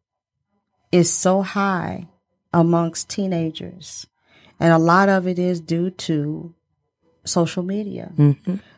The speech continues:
Speaker 1: due to us not accepting,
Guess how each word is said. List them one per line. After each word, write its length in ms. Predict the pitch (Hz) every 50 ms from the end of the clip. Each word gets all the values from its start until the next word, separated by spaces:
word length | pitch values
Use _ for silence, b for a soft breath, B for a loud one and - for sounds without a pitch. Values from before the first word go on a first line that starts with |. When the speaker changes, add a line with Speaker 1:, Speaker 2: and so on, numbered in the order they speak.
| B - 156
Speaker 1:
due 220 | 156 180 180 196 196
to 260 | - - - 190 185
us 220 | 180 175 175 - 180
not 240 | 180 180 185 180
accepting, 1040 | 170 170 - - - - - 185 196 196 _ _ 190 175 170 160 156 151 151 151 151